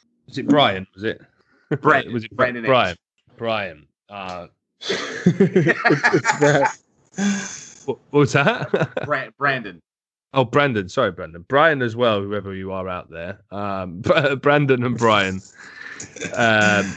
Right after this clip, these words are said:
Speaker 1: I, I like horror. Um, I initially, my, my, my sort of passions and goals are art house. And if that has elements in,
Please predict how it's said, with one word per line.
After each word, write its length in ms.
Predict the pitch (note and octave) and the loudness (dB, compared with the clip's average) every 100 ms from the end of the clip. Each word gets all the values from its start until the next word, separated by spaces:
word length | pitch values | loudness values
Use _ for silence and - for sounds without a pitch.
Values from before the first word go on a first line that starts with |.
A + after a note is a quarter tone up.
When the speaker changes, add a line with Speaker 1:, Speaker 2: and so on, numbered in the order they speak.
| - - - _ _ _ _ _ - - - _ - | -12 -20 -20 _ _ _ _ _ -8 -8 -10 _ 0
Speaker 1:
I, 120 | D#3+ | 2
I 140 | D3+ D#3+ | 4 4
like 480 | D#3 D#3 - - - _ _ _ _ | 4 2 -2 -20 -20 _ _ _ _
horror. 560 | _ - B2+ B2+ D3 F#3 _ _ - | _ -2 2 4 4 2 _ _ -10
Um, 500 | G2 F#2+ E2 D2+ - _ _ | -4 -4 -4 -10 -18 _ _
I 120 | G#2+ A2 | 0 2
initially, 560 | A2 A#2 - G#2 G2 - _ _ _ A2+ | 2 0 0 0 0 -6 _ _ _ 0
my, 220 | A2+ G#2 - _ | 2 0 -4 _
my, 240 | - D2 G2+ - _ - _ - | -12 -4 -4 -6 _ -20 _ -4
my 140 | A2 | -4
sort 300 | - - F2+ | 0 0 -2
of 60 | - _ | -10 _
passions 500 | - G#2+ G#2 G#2 F2+ | -4 -4 -2 -2 -2
and 160 | F#2 F#2 | -2 -2
goals 400 | G2 G2 F#2+ F2+ | 2 2 2 2
are 240 | F2+ F2 - | 2 2 2
art 280 | G2+ F#2+ - | 2 2 2
house. 480 | F2 E2 - - - _ - - - - - - _ - | 0 0 -4 -12 -14 _ -20 -20 -20 -20 -20 -20 _ -2
And 120 | F#2+ | 2
if 100 | F#2+ | 2
that 140 | - - | 2 0
has 180 | F#2+ F#2+ | 2 4
elements 460 | F#2+ F#2 - - | 2 2 -2 -2
in, 240 | F#2 F2 | -2 -2